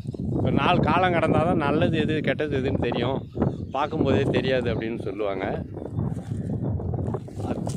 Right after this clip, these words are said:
திருக்குறள் கொஞ்சம் மாத்தி சொல்லுது. "நன்மையும் தீமையும் நாடி நலம் புரிந்த தன்மையால் ஆளப்படும்." அஹ், அது நல்லது செய்தா, கெட்டது செய்தாங்கிறது அனுபவிக்கும் போது தான்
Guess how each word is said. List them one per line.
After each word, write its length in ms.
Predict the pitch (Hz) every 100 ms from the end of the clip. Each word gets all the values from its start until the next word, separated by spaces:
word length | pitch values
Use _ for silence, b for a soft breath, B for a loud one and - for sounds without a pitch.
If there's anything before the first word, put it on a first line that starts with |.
| - -
திருக்குறள் 480 | 202 233 240 208
கொஞ்சம் 320 | 170 170 165 151
மாத்தி 260 | 190 190
சொல்லுது. 500 | - 165 139 131 - - -
"நன்மையும் 640 | 120 127 190 202 214 208 170
தீமையும் 540 | 180 180 170 208 175
நாடி 480 | 139 143 180 185 190
நலம் 360 | 143 151 175
புரிந்த 380 | 175 160 151 156
தன்மையால் 640 | - 131 143 160 156 156
ஆளப்படும்." 580 | 147 120 120 - 107 104 - - B B B -
அஹ், 400 | 120 135 127 113
அது 320 | 107 117 127
நல்லது 560 | 113 120 120 143 196 233
செய்தா, 280 | 202 185 208
கெட்டது 340 | 196 156 190 180
செய்தாங்கிறது 380 | 165 165 156 160
அனுபவிக்கும் 640 | 185 151 175 202 202 175 160
போது 200 | 147 143
தான் 400 | 147 123 110